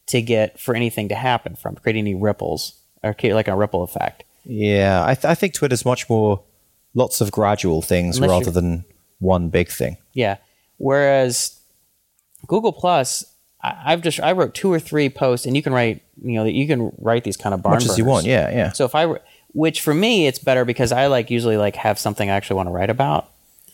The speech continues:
Speaker 1: but I don't feel the pressure to write, like, a formal article.
Speaker 2: Yeah, so you don't do all the re-edits and stuff with Google Plus? You, 'cause, 'cause you, like, take five hours to write a normal blog post.
Speaker 1: No, I mean, the, the,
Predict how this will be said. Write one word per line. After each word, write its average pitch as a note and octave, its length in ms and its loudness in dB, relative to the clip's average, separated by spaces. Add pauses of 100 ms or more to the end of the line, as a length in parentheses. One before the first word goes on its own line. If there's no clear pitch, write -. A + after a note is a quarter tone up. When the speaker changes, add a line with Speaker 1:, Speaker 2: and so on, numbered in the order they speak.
(120)
Speaker 1:
but B2 120 0
I A#2+ 60 2
don't B2+ 160 -2
feel B2 140 0
the A2+ 60 -2
pressure A#2 360 -4
to A2+ 60 0
write, G#2+ 200 2
like, G2+ 180 -2
a F#2 60 -8
formal G#2 340 -2
article. A2 600 -2 (600)
Speaker 2:
Yeah, C#3+ 140 2
so C3+ 140 0
you D#3 100 4
don't D#3 300 0
do C#3+ 160 2
all C#3+ 100 2
the C3+ 100 2
re-edits B2 480 2
and C3 80 -2
stuff - 520 -2
with A#2+ 160 2
Google A#2+ 260 0
Plus? B2 340 -2
You, A2+ 140 -2
'cause, A2+ 320 0
'cause B2 140 2
you, C#3+ 100 2
like, A#2 240 0
take - 380 -2 (360)
five G#2+ 320 2
hours G#2+ 320 4
to G2 100 -2
write F2+ 180 4
a D#2 40 2
normal F#2 280 2
blog E2 220 2
post. - 20 2
Speaker 1:
No, B2+ 480 4
I A#2+ 180 2
mean, B2 220 0
the, B2+ 320 0
the, C3+ 120 -4